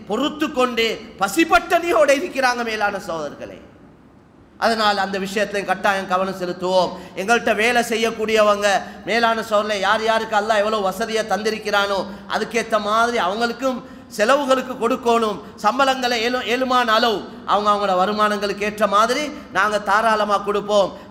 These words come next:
ஜகாத் சதக்காக்களை எங்கள்கிட்ட வேலை செய்யறவங்களுக்கும் கொடுக்க இயலும், அவங்க தகுதியானவங்களா இருந்தா. அதிகமாக தொழில் செய்யக்கூடியவங்க ஜகாத்துக்கு தகுதியானவங்களா இருக்கிறாங்க. சம்பளம் எடுக்கிறவங்க அதிகமானவங்க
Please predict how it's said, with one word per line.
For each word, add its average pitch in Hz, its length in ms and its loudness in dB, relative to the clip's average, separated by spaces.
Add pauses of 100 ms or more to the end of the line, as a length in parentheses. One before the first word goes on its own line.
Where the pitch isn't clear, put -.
(100)
ஜகாத் 254 460 2
சதக்காக்களை 269 760 2 (180)
எங்கள்கிட்ட 285 400 2
வேலை 330 260 8
செய்யறவங்களுக்கும் 320 600 2
கொடுக்க 302 260 0
இயலும், 214 380 0 (140)
அவங்க 269 380 2
தகுதியானவங்களா 233 600 2
இருந்தா. 120 300 -10 (560)
அதிகமாக 285 760 2
தொழில் 277 340 0
செய்யக்கூடியவங்க 262 800 2
ஜகாத்துக்கு 240 520 -2
தகுதியானவங்களா 214 680 0
இருக்கிறாங்க. 107 340 -12 (460)
சம்பளம் 285 520 2
எடுக்கிறவங்க 269 520 2 (100)
அதிகமானவங்க 277 800 2